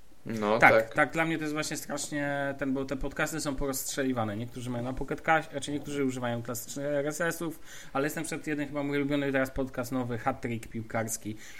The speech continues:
Speaker 2: gdzie kolesie tworzą super, fajnie, bardzo się starają, dobrze to jest, to są dziennikarze, ale jest tylko na SoundCloudzie, tak? E,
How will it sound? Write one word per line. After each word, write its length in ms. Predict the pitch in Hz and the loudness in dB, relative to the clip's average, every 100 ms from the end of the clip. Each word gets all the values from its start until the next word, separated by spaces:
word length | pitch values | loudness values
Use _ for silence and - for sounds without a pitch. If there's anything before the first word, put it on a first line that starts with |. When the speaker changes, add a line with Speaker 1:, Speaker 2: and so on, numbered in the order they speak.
| - | -8
Speaker 2:
gdzie 320 | 110 120 117 113 | -2 2 2 2
kolesie 360 | 123 117 123 | 0 0 -2
tworzą 420 | 107 120 117 113 110 | -4 -4 -2 -2 -2
super, 460 | - 127 123 113 | -2 0 2 2
fajnie, 400 | 113 120 120 117 | 0 -4 -2 -2
bardzo 280 | 110 113 113 | -2 -2 -4
się 140 | 117 | -6
starają, 420 | 113 110 107 113 104 | -4 -2 0 -2 -2
dobrze 260 | 110 113 | -4 -4
to 80 | 107 | -4
jest, 120 | 107 | -4
to 60 | 107 | -4
są 140 | - | -6
dziennikarze, 680 | 107 107 104 139 139 131 120 - - - - - | -2 -2 0 2 2 2 -6 -10 -14 -14 -14 2
ale 360 | 175 214 190 156 | 4 4 2 0
jest 280 | 147 139 135 | -2 -2 -2
tylko 220 | 165 170 | -2 0
na 100 | 147 | 0
SoundCloudzie, 800 | - 143 139 - 135 117 104 98 | 0 -2 -2 2 6 6 2 -2
tak? 320 | 107 117 131 - - - - | 0 -2 -2 -10 -14 -14 -14
E, 800 | - 117 113 113 113 110 110 110 | -4 -2 0 0 0 0 0 -2